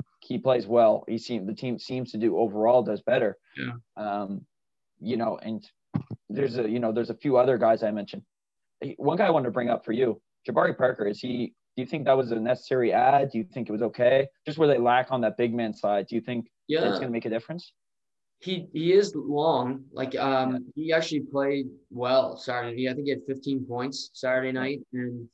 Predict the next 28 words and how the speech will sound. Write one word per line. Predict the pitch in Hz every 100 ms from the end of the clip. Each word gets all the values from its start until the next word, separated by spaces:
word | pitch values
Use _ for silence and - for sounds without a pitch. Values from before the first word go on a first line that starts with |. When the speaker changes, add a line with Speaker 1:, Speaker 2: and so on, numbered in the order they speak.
| _ _ _ _ _ _ _ _ _ _ _ -
Speaker 2:
I, | 180 -
I | 196
think | 202 196
it |
was, | 175 165 -
you | 156
know, | 160
it's, | 156 147 -
uh, | 135 131 127 - _ _ _ -
low | 139 156
risk, | 156 151 151
high | 143 139
reward. | 135 123 120 - - _ -
Uh, | 127
Speaker 1:
Yeah. | 127
Speaker 2:
because | 131 135 -
if | 135 139
he | 143
stinks, | - 175 180 175 135
well, | 139 139 139 131 - _ _ _ _ _ _ _ _
whatever. | 127 135 120 - -
You | 127
know, | 127
he's | 127 120
cost | - 139 139
you | 135
no | 139 143
money. | 139 135 135 131